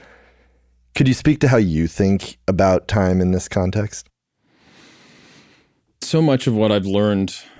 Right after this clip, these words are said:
Speaker 2: and that's what this book is really about, and to some degree this show,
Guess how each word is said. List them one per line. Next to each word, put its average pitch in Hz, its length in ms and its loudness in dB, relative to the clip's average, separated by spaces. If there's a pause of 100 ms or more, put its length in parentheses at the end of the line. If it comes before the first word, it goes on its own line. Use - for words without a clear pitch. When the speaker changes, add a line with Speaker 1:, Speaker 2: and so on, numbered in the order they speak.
Speaker 2:
and 92 280 -4
that's 98 220 -2
what - 160 -4
this 87 160 -4
book - 320 -2
is - 160 -4
really 85 180 -4
about, 50 480 -6
and 85 320 -2 (300)
to - 100 -18
some 90 160 -4
degree 87 240 -4
this 78 160 -2
show, 90 560 -4